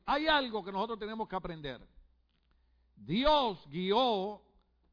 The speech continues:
a Alejandro el Grande por medio de un sacerdote. Sigue conquistando y déjanos en paz a nosotros. El apóstol Pablo dijo,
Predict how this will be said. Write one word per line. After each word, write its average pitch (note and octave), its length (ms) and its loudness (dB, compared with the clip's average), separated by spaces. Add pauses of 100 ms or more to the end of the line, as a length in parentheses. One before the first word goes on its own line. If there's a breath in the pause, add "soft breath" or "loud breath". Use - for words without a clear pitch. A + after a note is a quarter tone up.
(140)
a E3+ 120 4
Alejandro G3+ 460 2
el A3+ 60 -2
Grande B3 360 0
por G3 180 -4
medio A#3+ 340 -2
de A3+ 60 -4
un A3 120 -6
sacerdote. E3+ 960 -10 (760)
Sigue A#3+ 640 -4
conquistando F#3 840 -6 (160)
y D3 100 -10
déjanos F#3+ 400 0
en D3 120 -6
paz D#3+ 200 -4
a D#3 80 -4
nosotros. A2+ 520 -16 (960)
El B2+ 120 -6
apóstol G3 420 -2
Pablo G#3+ 340 4
dijo, G#3 320 -2